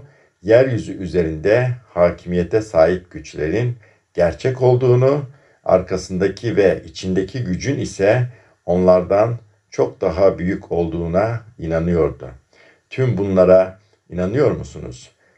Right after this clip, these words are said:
Kutsal Kitap onları kesin olarak ortaya koymuştur. Paulus da hayatı boyunca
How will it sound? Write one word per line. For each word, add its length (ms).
Kutsal 420
Kitap 380
onları 580
kesin 320
olarak 500
ortaya 580
koymuştur. 720
Paulus 460
da 300
hayatı 540
boyunca 520